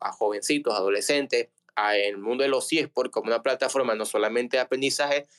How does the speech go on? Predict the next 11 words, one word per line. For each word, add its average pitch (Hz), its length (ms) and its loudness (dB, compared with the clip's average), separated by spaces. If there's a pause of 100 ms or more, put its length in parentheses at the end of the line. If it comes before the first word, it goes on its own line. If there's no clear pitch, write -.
(140)
sino 170 260 2
en 151 100 2
un 135 100 2
futuro, 135 580 0 (160)
si 120 220 -6
quieren 127 280 2
ser 127 220 0
com-, 127 260 0
eh, 113 760 2
ser, 123 360 0
eh, 120 540 2